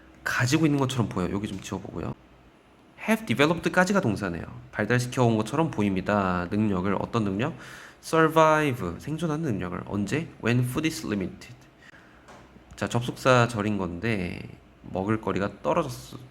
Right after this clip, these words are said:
때 혹은 제한되어 있을 때에서도 생존하는 능력을 발달시켜온 것처럼 보인답니다.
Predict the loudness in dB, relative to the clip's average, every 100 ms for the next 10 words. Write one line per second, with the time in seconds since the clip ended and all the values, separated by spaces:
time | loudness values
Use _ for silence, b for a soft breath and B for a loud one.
0 | -12 -10 -6 -6 -4 0 2 2 2 0
1 | -4 -8 -12 -8 -6 -4 -4 -6 -2 0
2 | 2 2 2 4 2 2 0 -2 -2 -2
3 | -2 -4 B B B _ -20 -4 -4 -2
4 | 2 2 2 -2 0 0 -2 -4 -2 0
5 | 0 -2 -4 -2 0 0